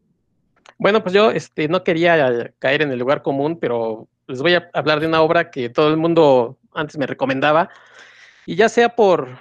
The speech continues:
un poco por prejuicio, porque siempre que, que, eh, a,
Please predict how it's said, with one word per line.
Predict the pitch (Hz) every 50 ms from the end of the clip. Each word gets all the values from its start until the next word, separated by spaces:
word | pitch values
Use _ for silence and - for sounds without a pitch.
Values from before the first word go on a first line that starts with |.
| - -
un | 214 196
poco | 220 - - -
por | 175 151 -
prejuicio, | - 147 135 - 208 208 196 233 202
porque | - 185 - -
siempre | 143 - 214 220 240 226
que, | - 180 151 - _ _
que, | - 160 147 143 143 143 143 139 139 143 139 139 139 143 - _ _ _ _ _ _ _ _ _ _ _ _ _ _ -
eh, | 180 156 143 139 139
a, | 139 151 156 160 160 -